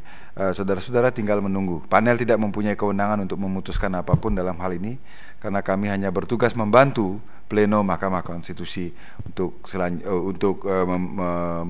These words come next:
memperjelas, eh, permohonan yang bersangkutan. Jadi dengan demikian sekali lagi, eh, saudara-saudara tinggal menunggu pemberitahuan dari Mahkamah Konstitusi setelah kami melaporkan ini ke rapat permusyawaratan hakim.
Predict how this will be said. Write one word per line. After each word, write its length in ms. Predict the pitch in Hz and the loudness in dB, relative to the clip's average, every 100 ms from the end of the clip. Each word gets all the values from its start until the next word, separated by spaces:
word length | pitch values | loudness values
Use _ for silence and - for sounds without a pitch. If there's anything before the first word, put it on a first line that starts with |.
| 98 | 0
memperjelas, 640 | 107 117 113 113 101 - - - | 2 2 4 4 4 -2 -8 -8
eh, 160 | 98 | -6
permohonan 640 | 87 - 90 87 87 87 82 | -4 -4 -2 0 0 0 -2
yang 160 | 80 | -6
bersangkutan. 640 | - 80 85 78 76 67 - - - - - - - | -8 -6 -6 -4 -6 -6 -6 -8 -8 -8 -8 -8 -6
Jadi 180 | - 107 123 | 0 2 4
dengan 160 | 123 | 4
demikian 400 | 120 120 - 139 | 4 2 6 4
sekali 320 | 139 123 117 | 4 2 4
lagi, 400 | 113 120 147 160 - - - | 4 4 2 0 -4 -6 -6
eh, 260 | - 113 104 | 0 2 0
saudara-saudara 640 | 113 107 104 117 107 113 | 2 2 2 0 0 0
tinggal 240 | 117 107 101 | 0 0 0
menunggu 480 | 101 101 101 101 101 | 0 -2 -2 -2 -4
pemberitahuan 560 | 95 90 90 87 87 | -2 -2 0 0 0
dari 320 | 85 80 80 78 - - | -2 -4 -6 -8 -8 -8
Mahkamah 320 | 76 85 80 | -6 -4 -4
Konstitusi 480 | 82 82 82 98 123 | -6 -6 -6 -6 -4
setelah 320 | - - 92 | -4 -2 -2
kami 160 | 90 90 | 0 -2
melaporkan 560 | 87 82 - 87 85 85 | -2 -4 -4 -4 -4 -4
ini 80 | 87 | -4
ke 160 | - | -4
rapat 240 | 80 76 76 | -6 -4 -6
permusyawaratan 640 | 78 80 80 78 73 69 | -8 -8 -6 -4 -4 -6
hakim. 240 | 67 67 | -8 -8